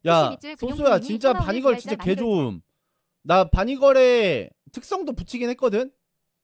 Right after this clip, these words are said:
Speaker 1: 지금 바니걸의 특성 붙이긴 했거든?
Speaker 2: 배가 물방울님이 부활절 많이 돌자.
Speaker 1: 자, 부활절 많이 돌아야 돼, 얘들아. 지금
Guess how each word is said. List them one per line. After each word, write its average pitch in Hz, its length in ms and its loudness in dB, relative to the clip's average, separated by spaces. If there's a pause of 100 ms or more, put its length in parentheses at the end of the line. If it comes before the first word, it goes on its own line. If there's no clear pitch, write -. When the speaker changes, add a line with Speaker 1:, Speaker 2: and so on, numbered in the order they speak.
(340)
Speaker 1:
지금 175 280 -12
바니걸의 233 480 -4
특성 330 400 -10
붙이긴 208 320 -12
했거든? 214 320 -10 (380)
Speaker 2:
배가 247 200 -12
물방울님이 302 560 -12
부활절 330 400 -14
많이 233 180 -14
돌자. 247 360 -18 (1600)
Speaker 1:
자, 135 60 -10
부활절 208 340 -4
많이 131 220 -8
돌아야 156 240 -6
돼, 95 160 -12
얘들아. 73 520 -12 (4000)
지금 214 240 -6